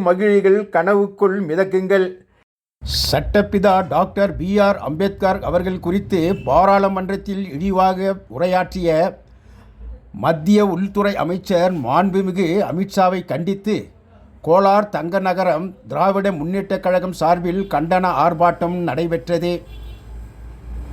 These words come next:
இருபத்தி ஒன்பது பன்னெண்டு இரண்டாயிரத்தி இருபத்தி நான்கு அன்று ராபர்ட்சன்பேட்டை காந்தி சதுக்கத்தில் நடைபெற்ற இந்த ஆர்ப்பாட்டத்திற்கு திரு பி சாரங்கபாணி அவர்கள் வரவேற்புரை நிகழ்த்திட,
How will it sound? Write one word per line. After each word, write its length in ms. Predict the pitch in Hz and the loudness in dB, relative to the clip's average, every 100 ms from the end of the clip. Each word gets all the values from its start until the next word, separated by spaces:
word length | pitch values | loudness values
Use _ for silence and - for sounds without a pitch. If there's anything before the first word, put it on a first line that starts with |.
| - - 101 | -8 -4 2
இருபத்தி 360 | 165 214 208 208 202 | 4 4 2 -2 0
ஒன்பது 380 | 196 196 202 208 208 202 - | 0 0 0 0 0 -2 -4
பன்னெண்டு 420 | 160 190 190 202 156 | -2 -2 0 0 0
இரண்டாயிரத்தி 600 | 180 190 190 185 196 202 147 | 2 2 2 0 -4 -2 -2
இருபத்தி 360 | 185 196 196 175 131 | -4 -4 -4 -4 0
நான்கு 340 | 165 185 185 147 | 0 0 -2 -2
அன்று 220 | 175 170 147 180 131 | -2 0 0 0 2
ராபர்ட்சன்பேட்டை 880 | 139 180 196 196 190 175 180 180 190 196 139 | 2 2 0 -2 -4 0 2 2 0 -4 -2
காந்தி 280 | 147 190 185 160 | 0 0 -2 -4
சதுக்கத்தில் 520 | 151 170 180 185 180 | -4 -4 -6 -4 0
நடைபெற்ற 400 | 170 175 - - 180 165 185 - _ _ - - - | 2 0 -2 2 4 4 2 -4 _ _ -20 -18 -8
இந்த 220 | 156 170 120 131 | -2 2 2 4
ஆர்ப்பாட்டத்திற்கு 800 | 185 151 175 180 175 170 - 208 135 - _ _ _ - | 2 2 0 0 -6 -8 -4 -4 -4 -12 _ _ _ -4
திரு 160 | 196 151 | -2 -2
பி 100 | 180 202 151 | 2 2 4
சாரங்கபாணி 640 | 151 185 185 180 175 180 170 | 4 4 2 2 2 2 2
அவர்கள் 320 | 170 170 180 135 | 2 2 0 2
வரவேற்புரை 580 | 165 175 180 - 180 165 | 4 4 2 0 -6 -4
நிகழ்த்திட, 400 | 139 180 - 175 | -4 -6 -2 2